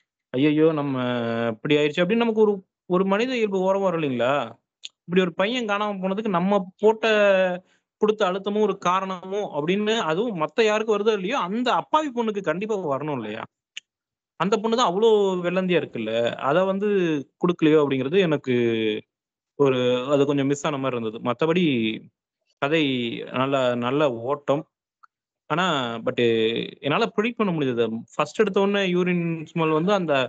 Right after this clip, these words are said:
அந்த பாட்டி சொல்றதுக்கு முன்னாடியே என்னால இது அவங்க அப்பா பண்ற வேலையா தான் இருக்கும் அப்படிங்கிறது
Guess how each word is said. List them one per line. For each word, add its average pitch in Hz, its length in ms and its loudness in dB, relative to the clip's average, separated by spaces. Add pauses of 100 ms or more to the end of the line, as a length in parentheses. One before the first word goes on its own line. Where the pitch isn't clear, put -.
(340)
அந்த 156 180 2
பாட்டி 220 300 0
சொல்றதுக்கு 196 320 -2
முன்னாடியே 196 200 0
என்னால 180 240 0 (800)
இது 135 180 -2
அவங்க 139 180 0
அப்பா 165 280 0
பண்ற 147 280 -2
வேலையா 139 240 2
தான் 151 120 -2
இருக்கும் 139 180 -4
அப்படிங்கிறது 135 280 -6